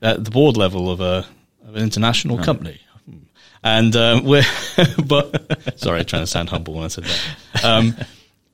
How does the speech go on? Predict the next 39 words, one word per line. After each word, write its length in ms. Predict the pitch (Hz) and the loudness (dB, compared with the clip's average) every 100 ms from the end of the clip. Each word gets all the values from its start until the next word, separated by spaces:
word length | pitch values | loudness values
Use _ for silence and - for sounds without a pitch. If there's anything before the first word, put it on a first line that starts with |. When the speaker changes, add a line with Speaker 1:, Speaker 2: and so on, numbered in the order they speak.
| - | -8
Speaker 1:
but 120 | 165 156 | 0 4
we 100 | 165 | 6
still 180 | - 170 | 6 4
write 180 | 170 | 4
code. 340 | - 190 90 - - | 4 4 4 -2 -16
Speaker 2:
Yeah. 200 | - 90 90 _ | -20 -20 -20 _
Speaker 1:
So 580 | - - 147 143 143 135 - _ _ _ _ - | -8 2 4 6 4 0 -4 _ _ _ _ 0
architecture 580 | 156 160 143 151 - | 0 2 2 2 2
wasn't 220 | 135 127 113 | 0 0 2
something 340 | 123 120 113 | 0 2 2
where 140 | 110 | 2
we 140 | 110 107 | 2 0
went 300 | 107 101 101 | 0 -2 -2
and 120 | 98 | -4
just 340 | 98 98 - - | -2 -4 -4 -2
said, 200 | 104 95 | -2 -2
"We're 80 | |
gonna 120 | 101 95 | -4 -2
do 120 | 90 | -2
architecture 460 | 95 - 95 - | -2 -2 -8 -8
now," 140 | 85 78 | -10 -8
at 80 | - | -6
some 140 | 92 | -6
point 200 | - 80 | -8 -10
in 60 | 80 | -10
our 80 | 92 | -12
career. 360 | - 90 120 | -10 -4 -2
We 120 | 117 | -2
sort 200 | 113 110 | -4 -6
of 60 | 98 | -6
rejected 440 | 95 117 107 104 | -4 -4 -4 -6
that 140 | 92 95 | -4 -4
and 100 | 101 | -4
carried 240 | - 95 | -4 -4
on 220 | 98 95 92 | -4 -4 -6
just 200 | 95 - | -8 -6
delivering. 520 | 107 131 98 73 - _ | -2 -2 -4 -8 -18 _
Speaker 2:
Yeah, 220 | 90 85 82 | -10 -6 -4
right. 300 | 85 87 | -4 -6